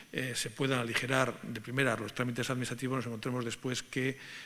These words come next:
eh, surjan problemas, eh, de difícil solución, eh, a posteriori y que, bueno, eso al final acabe siendo casi, casi, casi peor. Es decir, el equilibrio, como siempre, es difícil, es lo deseable, pero aquí también es, es, es lo difícil.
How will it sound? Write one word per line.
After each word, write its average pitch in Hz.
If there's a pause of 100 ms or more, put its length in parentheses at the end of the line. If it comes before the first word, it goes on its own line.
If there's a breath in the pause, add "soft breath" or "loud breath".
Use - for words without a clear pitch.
(140)
eh, 113
surjan 123
problemas, 120
eh, 113
de 107
difícil 113
solución, 131
eh, 117
a 113
posteriori 131 (500 loud breath)
y 120
que, 127
bueno, 127
eso -
al 113
final 123
acabe 117
siendo 117
casi, 110 (160)
casi, 107
casi 110
peor. -
Es 123
decir, 120
el 113
equilibrio, 139
como 135
siempre, 143 (560 loud breath)
es 127
difícil, 139
es 120
lo 123
deseable, 139
pero 117
aquí 117
también 123
es, 123
es, 123 (120)
es 120
lo -
difícil. -